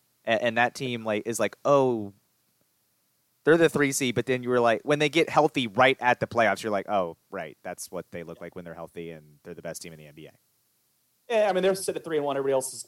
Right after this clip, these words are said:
Speaker 2: the two two, and if, if they can go ahead and close out, they can sit there and rest up a little bit. I mean, they've gotten old. That, you know, that's one thing I've kind of acknowledged during these playoffs here is, like, <laughs> I've, we've been saying these name,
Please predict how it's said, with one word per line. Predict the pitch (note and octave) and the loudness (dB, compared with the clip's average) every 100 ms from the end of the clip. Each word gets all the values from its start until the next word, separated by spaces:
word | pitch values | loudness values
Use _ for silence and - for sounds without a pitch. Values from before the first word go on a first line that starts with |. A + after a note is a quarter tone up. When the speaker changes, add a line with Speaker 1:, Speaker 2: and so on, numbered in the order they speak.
| _ | _
Speaker 2:
the | C#3+ | -6
two | C3+ C#3+ | -4 -4
two, | C#3 C#3+ B2 A#2+ | -2 2 2 0
and | B2 A#2+ - | -4 -6 -10
if, | B2+ A#2+ - _ | -8 -10 -12 _
if | C3+ | -4
they | C3+ | -2
can | C#3 | 4
go | |
ahead | B2+ | 2
and | B2 | 2
close | C#3+ C3 B2+ | 0 2 2
out, | B2 | 2
they | B2 | 0
can | B2+ | -4
sit | B2+ C3 | -10 -2
there | B2 | 0
and | A#2 | 0
rest | A#2 A#2 | -2 -2
up | B2 A#2 | -4 -4
a | |
little | A2+ A2 | -6 -4
bit. | A2+ C#3 - _ | -2 -4 -6 _
I | D4+ | 0
mean, | |
they've | F4 | 2
gotten | G4 A#3+ | 4 6
old. | D3 D#3+ A#2 | 6 6 4
That, | B2 D#3+ E3+ F#3+ | 0 0 2 0
you | G3 | 0
know, | G3+ | 2
that's | G3+ G#3+ | 2 2
one | G3+ G3 | -2 -4
thing | F3+ D#3+ | -4 0
I've | D3 C#3 - _ _ _ _ - | 0 -2 -8 _ _ _ _ 0
kind | F3 | 2
of | D#3 D3+ C#3 | 2 2 -2
acknowledged | C3+ C#3 D3+ D3 C3+ - _ _ - | 0 2 2 2 -2 -10 _ _ -4
during | D3 C#3 | -2 -2
these | B2 | 0
playoffs | D3+ D3+ C3 | 4 4 4
here | C#3 | 2
is, | C3+ | 0
like, | C3+ C3 - D3 | 0 -2 -6 -16
<laughs> | D3 F3+ | -14 -4
I've, | D3+ C#3+ | -2 -2
we've | D#3+ | 0
been | F#3 | 2
saying | F#3+ F3+ G#3+ | 2 2 0
these | E3+ D#3+ | -2 -6
name, | D#3+ D3+ | -8 -8